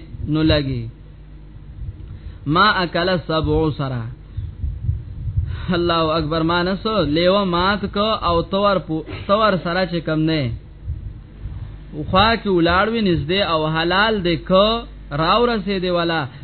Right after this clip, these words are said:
نو بس مړ-، مړېدو نه مخکې، نو دا حلال شو. اوس بعضی مفسرین دا وایي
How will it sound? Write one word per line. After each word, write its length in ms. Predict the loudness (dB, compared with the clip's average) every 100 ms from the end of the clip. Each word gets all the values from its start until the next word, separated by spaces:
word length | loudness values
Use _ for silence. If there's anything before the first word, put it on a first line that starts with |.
| -2
نو 140 | 0
بس 280 | 2 0 0 0 0 -4 -14 -16 -16 -16 -16 -10 -2
مړ-، 340 | 2 2 0 2
مړېدو 300 | 2 2 2
نه 120 | 2
مخکې، 460 | 2 0 0 -6 -8 -8 -12 -4
نو 100 | -2
دا 380 | 2 4 4 2 -4 -16 -8 -2
حلال 340 | 0 0 0 -2 -6
شو. 120 | -8 -8 -12 -14 -16 -16 -18 -18 -18 -20 -20 -20 -20 -20 -20 -20 -20 -20 -20 -20 -20 -20 -20 -20 -18 -8
اوس 280 | 0 0 4 4 4 2 0
بعضی 440 | 2 4 4 2 0
مفسرین 760 | 0 0 -2 -2 2 2 4
دا 140 | 4 4 4
وایي 260 | 4 0